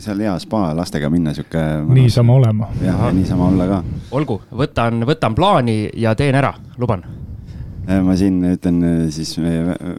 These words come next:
Speaker 1: välismaa Siimule ütlen, et kolme lapsega see niisama olemine ei ole alati mitte kõige, kõige lihtsam ülesanne.
Speaker 3: Kõige lihtsam niisama olla on kodus
Speaker 1: <laughs>
Speaker 3: sellisel juhul. Aga lähme siis edasi, et, äh, ütlesid, et, äh, ostsite ka Tallinnasse nüüd oma esimese korteri,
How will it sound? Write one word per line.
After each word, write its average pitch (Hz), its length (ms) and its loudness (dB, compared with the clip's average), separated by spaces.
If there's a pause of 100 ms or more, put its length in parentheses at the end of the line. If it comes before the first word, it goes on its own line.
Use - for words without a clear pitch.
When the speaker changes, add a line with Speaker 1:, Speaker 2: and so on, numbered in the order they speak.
Speaker 1:
välismaa 82 340 2
Siimule 80 320 0
ütlen, 76 240 -4
et - 200 -8
kolme 92 280 2
lapsega 82 380 -2
see 85 100 0
niisama 87 400 2
olemine 80 320 2
ei - 80 2
ole 92 140 2
alati 95 300 0
mitte 98 200 0
kõige, 107 340 2 (120)
kõige 110 180 2
lihtsam 104 320 2
ülesanne. 160 480 0
Speaker 3:
Kõige 147 220 2
lihtsam 139 300 2
niisama 139 360 4
olla 123 160 2
on 113 80 -2
kodus 113 320 -2 (140)
Speaker 1:
<laughs> 131 180 2
Speaker 3:
sellisel 113 320 0
juhul. 98 220 2 (1500)
Aga 127 160 2
lähme 190 160 2
siis 127 160 2
edasi, 113 300 2 (100)
et, - 140 -14 (100)
äh, 117 320 4
ütlesid, 120 400 0
et, - 240 -4
äh, 117 80 0 (480)
ostsite 135 400 -2
ka 123 80 0
Tallinnasse 123 560 0
nüüd 104 240 0
oma 104 160 2
esimese 101 320 0
korteri, 95 400 -2